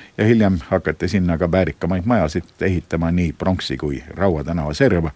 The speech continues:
No võib-olla et kümmekond aastat hiljem, kui see Pronksi tänav valmis oli. Tänavaid muudeti ja tõmmati pikemaks, aga tegelikult juba varemgi, pärast seda, kui Härjapea jõgi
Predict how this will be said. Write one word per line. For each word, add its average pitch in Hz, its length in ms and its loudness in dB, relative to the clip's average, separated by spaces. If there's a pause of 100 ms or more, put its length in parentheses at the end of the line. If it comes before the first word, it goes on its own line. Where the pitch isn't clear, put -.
(680)
No 107 140 2
võib-olla 87 380 2
et - 80 -8
kümmekond 78 440 4
aastat 85 380 -4
hiljem, 78 320 0
kui - 120 -12
see 65 100 -10
Pronksi 73 340 -8
tänav 65 260 -8
valmis 67 400 -2
oli. 73 120 -8 (880)
Tänavaid 131 400 4
muudeti 110 460 0
ja 95 80 6
tõmmati 101 420 2
pikemaks, 101 560 0
aga 95 120 0
tegelikult 90 500 0
juba 101 220 0
varemgi, 87 420 4
pärast 87 400 -2
seda, 82 200 0
kui 76 280 -4
Härjapea 76 640 -4
jõgi 78 340 -4